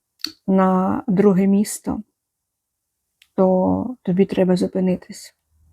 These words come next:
Тому що це вже не прийняття зовсім, а це вже підлаштовування під цю людину і знецінення самого себе.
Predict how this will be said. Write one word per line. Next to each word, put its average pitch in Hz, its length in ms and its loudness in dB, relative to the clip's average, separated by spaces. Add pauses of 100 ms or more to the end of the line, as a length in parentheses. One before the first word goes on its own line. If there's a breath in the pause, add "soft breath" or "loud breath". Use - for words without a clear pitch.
(420 soft breath)
Тому 185 280 2
що - 240 -4
це 226 520 0 (240)
вже 214 460 0
не 214 300 2
прийняття 190 800 0
зовсім, 196 680 -4 (840 loud breath)
а 185 460 2
це 208 340 2
вже 202 200 0
підлаштовування 190 1300 0 (460)
під 180 200 -4
цю - 160 -2
людину 180 600 0 (600 loud breath)
і 196 280 2
знецінення 185 1120 0 (220)
самого 180 500 -2
себе. 208 420 -4